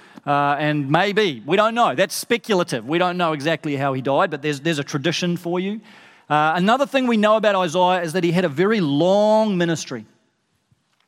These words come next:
that he prophesied for, uh, between sixty-five and seventy years. Uh, that's how long he was called to speak to the people on behalf of God. We know that because in the next part of this verse, we get a bit of the when.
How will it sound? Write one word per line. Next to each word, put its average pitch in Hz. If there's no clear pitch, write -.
that 151
he 190
prophesied 175
for, 156
uh, -
between 190
sixty-five 190
and 135
seventy 170
years. 147
Uh, 127
that's 156
how 175
long 170
he 151
was 135
called 160
to 135
speak -
to 175
the 151
people 147
on 143
behalf 139
of 120
God. 135
We 160
know 185
that 180
because 156
in 143
the 143
next 190
part 165
of 139
this 120
verse, 156
we 143
get 139
a 131
bit 117
of 143
the 127
when. 123